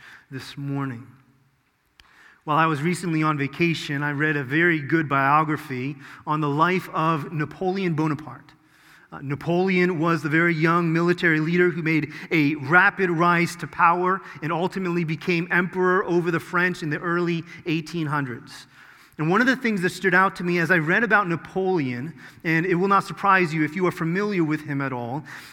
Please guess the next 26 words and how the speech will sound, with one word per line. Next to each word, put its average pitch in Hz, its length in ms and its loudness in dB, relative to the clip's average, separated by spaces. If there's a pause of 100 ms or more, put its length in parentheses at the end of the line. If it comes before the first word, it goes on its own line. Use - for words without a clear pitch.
is 202 200 0
his 185 220 0
use 226 380 -2
of 208 240 -6
propaganda 180 1080 2 (240)
in 180 120 2
order 185 220 4
to 185 220 0
advance 190 400 0
himself 160 460 0
and 175 160 -2
in 180 120 0
order 165 200 0
to 180 160 -4
advance 147 440 -2 (220)
his 156 320 2
career. 160 520 -2 (840)
Napoleon 233 720 0
was 180 200 2
the 143 120 0
king 151 680 -2 (280)
of 156 280 0
deceit. 165 640 -6 (540)
He 254 160 4
could 233 180 0
spin 226 400 0